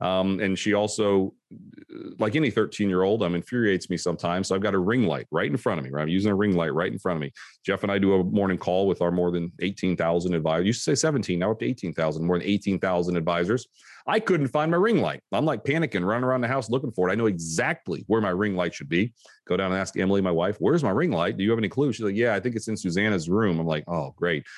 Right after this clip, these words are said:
I go in there. It's, like, under a pile of clothes. She apparently borrowed it over the weekend. So we're gonna have a little talk about borrowing my ring light. I'm just gonna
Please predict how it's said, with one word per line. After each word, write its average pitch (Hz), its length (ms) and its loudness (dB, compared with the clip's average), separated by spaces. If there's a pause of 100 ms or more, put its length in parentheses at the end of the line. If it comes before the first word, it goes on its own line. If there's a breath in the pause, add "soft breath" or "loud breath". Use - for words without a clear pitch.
(120)
I 101 120 0
go 110 140 4
in 117 60 2
there. 104 80 2
It's, - 80 -4
like, 98 140 -2
under 110 260 2
a 85 60 0
pile 131 520 -2
of 92 80 -2
clothes. 101 400 0
She - 80 -8
apparently 107 300 -2
borrowed 92 440 2
it 85 200 2
over 92 260 2
the 82 80 2
weekend. 82 480 0
So 80 240 0 (260 loud breath)
we're 196 100 4
gonna 202 100 4
have 170 60 4
a 156 40 6
little 117 140 0
talk 107 260 0
about 85 280 0
borrowing 92 300 0
my 87 80 -2
ring 85 260 0
light. 73 180 -2
I'm 87 80 -2
just 90 100 -8
gonna 78 160 -6